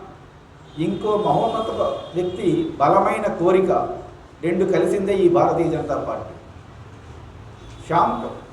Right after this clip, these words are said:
మన భా-, భారతదేశానికి స్వాతంత్రం వచ్చిన తర్వాత కాంగ్రెస్ పరిపా-, పార్టీ రూలింగ్ చేస్తున్నప్పుడు ఎక్కడో తేడా కొడుతుంది పరిపాలనలో, ఎక్కడో తప్పటడుగులు వేస్తున్నాం పరిపాలనలో.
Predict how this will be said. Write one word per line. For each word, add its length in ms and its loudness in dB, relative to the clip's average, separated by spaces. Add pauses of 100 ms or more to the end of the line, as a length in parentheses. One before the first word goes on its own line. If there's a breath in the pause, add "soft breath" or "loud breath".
మన 120 -2 (120)
భా-, 200 2 (120)
భారతదేశానికి 880 2
స్వాతంత్రం 480 2
వచ్చిన 220 -2 (100)
తర్వాత 340 0 (580)
కాంగ్రెస్ 460 -4
పరిపా-, 420 2 (120)
పార్టీ 360 0
రూలింగ్ 300 2
చేస్తున్నప్పుడు 640 -2 (880)
ఎక్కడో 360 6 (720)
తేడా 280 6 (100)
కొడుతుంది 440 0 (120)
పరిపాలనలో, 680 2 (960)
ఎక్కడో 300 2 (480)
తప్పటడుగులు 560 2
వేస్తున్నాం 520 4 (140)
పరిపాలనలో. 600 2